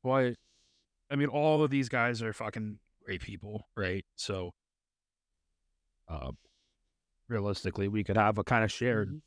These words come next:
Speaker 1: you know, a shared Snuggles or, you know, just kinda give out some more shit like that, and, and all of 'em would be on there, so. Great dudes all
Speaker 2: Do we
Speaker 1: around.
Speaker 2: have the Karen Award still?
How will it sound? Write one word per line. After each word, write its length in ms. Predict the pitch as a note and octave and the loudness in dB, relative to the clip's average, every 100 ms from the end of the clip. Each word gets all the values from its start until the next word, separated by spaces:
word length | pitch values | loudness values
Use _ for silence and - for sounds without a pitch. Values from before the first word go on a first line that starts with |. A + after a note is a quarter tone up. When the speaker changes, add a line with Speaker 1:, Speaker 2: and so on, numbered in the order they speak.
| _ _ - | _ _ -4
Speaker 1:
you 60 | G3+ | 0
know, 100 | G3+ | 2
a 60 | |
shared 320 | - A2 G#2+ | 2 2 2
Snuggles 480 | - A2 G#2 A2+ G#2 | 0 0 2 0 0
or, 220 | G2 G2 G2+ - - | 0 -2 -4 -12 -2
you 140 | A2+ | 0
know, 80 | G2+ | 0
just 180 | G2+ - | -2 -4
kinda 160 | G#2+ | -4
give 140 | G2+ G#2+ | -2 -2
out 160 | G#2 - | -2 0
some 80 | A2 | 0
more 160 | G#2 | 0
shit 180 | F#2+ F2+ | -2 -2
like 180 | F2 G2+ | -2 -2
that, 160 | G#2+ G#2 | -2 0
and, 180 | G#2 - | 0 0
and 180 | A2 | -2
all 260 | G#2+ G#2+ A2+ | 0 0 0
of 60 | F2+ | -2
'em 160 | G2+ - C3 - | -8 -14 -18 -16
would 100 | G2 | -8
be 80 | E2+ | -6
on 100 | F2 | -2
there, 160 | G#2+ E2+ - | -2 -2 -4
so. 180 | F2 - _ - - - - - _ _ _ _ _ _ | -6 -6 _ -20 -20 -20 -20 -20 _ _ _ _ _ _
Great 160 | B2+ A2 | -2 0
dudes 340 | B2+ B2 A#2 - | 2 0 -2 -4
all 100 | A2+ | 0
Speaker 2:
Do 80 | G#2 | 2
we 100 | F#2 | 2
Speaker 1:
around. 20 | |
Speaker 2:
have 140 | F#3+ G3 | 0 -2
the 80 | G3 | -6
Karen 440 | - A2 G#2+ A2 | 0 2 4 2
Award 340 | A2+ A#2+ B2+ | 2 2 0
still? 320 | - - C3 | -2 -8 -10